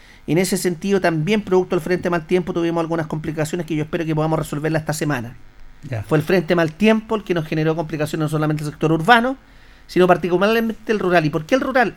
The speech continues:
Speaker 1: Porque el rural no tiene luminarias públicas led.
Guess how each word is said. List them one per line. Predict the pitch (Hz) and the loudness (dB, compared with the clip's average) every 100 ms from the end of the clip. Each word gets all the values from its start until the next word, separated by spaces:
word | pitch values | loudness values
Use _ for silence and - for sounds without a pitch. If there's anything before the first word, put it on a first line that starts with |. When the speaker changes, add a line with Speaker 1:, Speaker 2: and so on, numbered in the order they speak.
| - | -4
Speaker 1:
Porque | 208 165 190 | -4 0 0
el | |
rural | 180 185 226 220 | 2 2 2 2
no | 202 | -2
tiene | 226 233 | 0 0
luminarias | 226 214 214 208 | 0 0 2 0
públicas | - 220 214 220 185 | 0 -2 0 -2 0
led. | 190 202 | 4 2